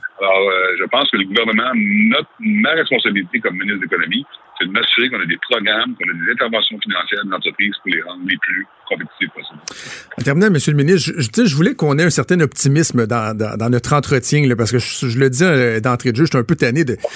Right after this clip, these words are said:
Speaker 2: de juste entendre les gens qui s'apitoient sur leur sort, puis, ah, ben là, Bombardier, c'est plus ce que c'était, puis on perd un autre fleuron. Mais en même temps, il faut comprendre que, premièrement, il y a des cycles, il y a, il y a, il y a des durées de vie, mais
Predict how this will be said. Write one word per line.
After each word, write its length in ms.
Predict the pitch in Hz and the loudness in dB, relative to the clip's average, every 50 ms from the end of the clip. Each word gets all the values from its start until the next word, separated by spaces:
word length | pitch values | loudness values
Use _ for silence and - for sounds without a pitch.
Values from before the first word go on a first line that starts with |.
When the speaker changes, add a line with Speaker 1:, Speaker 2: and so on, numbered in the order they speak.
| - - - - - | -10 -16 -16 -6 -4
Speaker 2:
de 60 | 113 | 2
juste 200 | 117 175 170 - | 2 2 4 4
entendre 380 | 165 139 127 120 156 160 165 147 | 2 0 2 0 0 0 2 2
les 80 | 131 | 2
gens 120 | 120 156 160 | 2 2 0
qui 120 | - - | 0 0
s'apitoient 340 | 143 123 - - - 156 160 | -2 0 0 2 4 4 4
sur 160 | - - 131 | 4 2 0
leur 160 | 131 123 107 | 0 0 0
sort, 260 | - - 147 165 165 | 0 0 2 2 0
puis, 120 | 143 143 156 | 2 4 4
ah, 120 | 185 202 | 4 4
ben 140 | 170 170 170 | 4 2 2
là, 80 | 185 180 | 2 0
Bombardier, 600 | 160 165 175 175 160 175 165 156 131 135 170 180 | 2 2 2 2 2 2 2 2 2 2 4 4
c'est 160 | - - 165 | 4 2 0
plus 140 | - - - | 0 -2 -8
ce 80 | - - | 0 2
que 100 | 196 165 | 2 2
c'était, 460 | - - 170 156 151 - 147 156 165 | 2 2 0 0 2 2 0 0 0
puis 120 | - - | 2 0
on 140 | 170 160 151 | 2 2 2
perd 280 | - 165 165 175 165 151 | 2 2 2 2 2 2
un 120 | 151 147 | 2 2
autre 180 | 151 165 170 - | 2 0 0 -2
fleuron. 380 | - - 151 147 131 131 175 185 | 0 2 2 4 4 4 2 2
Mais 120 | 156 - - - - - - - - - | 2 0 0 -6 -16 -16 -18 -18 -10 -2
en 120 | - 139 156 | 0 2 2
même 180 | 165 160 156 | 2 2 2
temps, 100 | 147 269 269 | 2 2 2
il 40 | - | 2
faut 120 | 175 151 | 0 0
comprendre 400 | - 143 135 117 160 175 196 170 | 2 2 2 2 2 2 2 2
que, 80 | - 151 | 2 0
premièrement, 320 | 131 - 143 147 156 190 | 0 2 2 2 4 4
il 80 | 202 165 | 6 6
y 60 | 139 | 4
a 60 | 139 | 4
des 180 | 131 135 139 127 | 4 4 2 2
cycles, 380 | 113 - - 131 139 - - 131 | 2 2 0 0 0 0 -2 -2
il 80 | 131 | 2
y 80 | 127 147 | 4 6
a, 100 | 151 147 | 6 6
il 180 | 147 135 123 | 6 4 2
y 60 | 120 127 | 2 2
a, 60 | 120 | 2
il 60 | 113 | 2
y 40 | 120 | 0
a 40 | 123 | 0
des 160 | 120 135 139 | 2 0 0
durées 360 | 127 113 135 165 156 151 151 | 0 2 2 2 2 2 0
de 80 | 135 123 | 0 0
vie, 200 | 117 139 190 214 | 4 4 6 6
mais 240 | 180 156 160 196 | 8 6 6 4